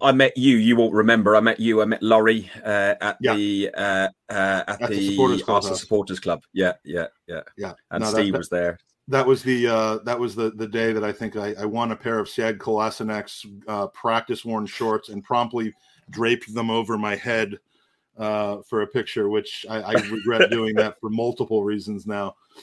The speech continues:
Speaker 2: Um,
Speaker 1: Yeah.
Speaker 2: but,
Speaker 1: Is that what
Speaker 2: uh,
Speaker 1: that mark is?
Speaker 2: we, we, we've got a comment for you, Steve. It's, it's in the private chat, but I'm gonna read it out, and it's from, uh, it's from Max, who's joining us in the next hour. Uh, although I might bring him on a couple, a couple minutes earlier.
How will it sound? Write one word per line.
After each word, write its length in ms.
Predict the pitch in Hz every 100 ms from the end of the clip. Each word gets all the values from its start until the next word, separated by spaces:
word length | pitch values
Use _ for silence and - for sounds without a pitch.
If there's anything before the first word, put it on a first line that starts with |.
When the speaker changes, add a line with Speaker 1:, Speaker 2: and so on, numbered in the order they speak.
| - - - -
Speaker 2:
Um, 440 | 110 107 104 104 - _ _
Speaker 1:
Yeah. 140 | 95 92
Speaker 2:
but, 180 | 120 113
Speaker 1:
Is 80 | 113
that 140 | 135 110
what 60 |
Speaker 2:
uh, 80 | -
Speaker 1:
that 80 | 135
mark 340 | 143 143 139
is? 200 | 98 92 - - - - _ _ - 143
Speaker 2:
we, 140 | 156 156 - - - - -
we, 160 | 160 -
we've 220 | 156 143
got 240 | 180 190 196
a 40 |
comment 460 | - 175 185 165 -
for 120 | 143
you, 120 | 131
Steve. 340 | 120 143 135 120
It's, 160 | 117
it's 160 | 143 185
in 100 | 180
the 80 | 139
private 420 | - 147 151 110
chat, 280 | - 117 113
but 80 |
I'm 80 | 131
gonna 140 | 135 123
read 220 | 143 131
it 80 | 120
out, 280 | 120 113
and 100 | 120
it's 120 | 123 -
from, 240 | 139 131
uh, 100 | 127 120 -
it's 160 | 135
from 200 | - 123
Max, 340 | 135 160 147 -
who's 180 | 131 -
joining 360 | 135 131 127
us 140 | 120 117
in 80 |
the 80 | 117
next 280 | 113 120 -
hour. 440 | 120 120 120 113 - _ _ _ 113
Uh, 40 |
although 560 | 113 113 110 110 117 110
I 40 |
might 160 | 127 120
bring 140 | 120
him 80 | 117
on 140 | 113
a 40 | 113
couple, 380 | 123 113 110 -
a 60 |
couple 220 | 131 110
minutes 260 | 113 117 113
earlier. 360 | 120 117 113